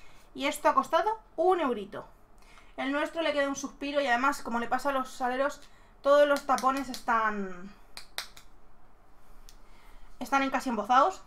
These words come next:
así que tengo que desembozarlo para poder terminarlo. Y nada, esto es todo. Ahora os voy a traer un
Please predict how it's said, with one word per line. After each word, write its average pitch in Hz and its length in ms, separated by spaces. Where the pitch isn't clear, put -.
así - 140
que 233 80
tengo 233 160
que 214 160
desembozarlo 240 680
para 226 180
poder 202 200
terminarlo. 190 480
Y 285 100
nada, 320 300
esto 277 260
es 254 100
todo. 302 380
Ahora 277 260
os 339 60
voy 349 120
a 330 100
traer 320 240
un 247 640